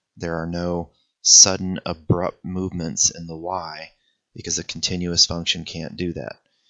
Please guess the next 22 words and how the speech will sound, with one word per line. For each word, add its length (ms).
All 80
right, 180
so 240
if 140
the 100
derivatives, 800
which 220
measure 440
how 340
the 100
graph 400
is 160
turning 640
in 140
the 140
x 260
and 100
y 160
directions, 960
if 160
those 240
derivative 760